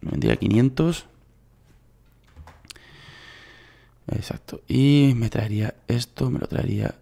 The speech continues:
a ver, hasta aquí. Vaya, aquí. Pa. El botón derecho y el botón izquierdo para,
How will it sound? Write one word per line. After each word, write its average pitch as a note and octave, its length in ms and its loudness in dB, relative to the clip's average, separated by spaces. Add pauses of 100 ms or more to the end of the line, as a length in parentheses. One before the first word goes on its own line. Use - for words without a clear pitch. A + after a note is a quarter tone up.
(1120)
a A2+ 180 -4
ver, B2+ 320 -4 (100)
hasta - 600 -8
aquí. - 260 -12 (1600)
Vaya, G2 320 -10 (260)
aquí. F#2+ 480 -10 (2500)
Pa. - 160 -6 (1080)
El - 40 -6
botón A#2 200 0
derecho C3 280 2
y D3 40 4
el A#2 80 4
botón A2+ 200 4
izquierdo B2 440 2
para, G2+ 560 0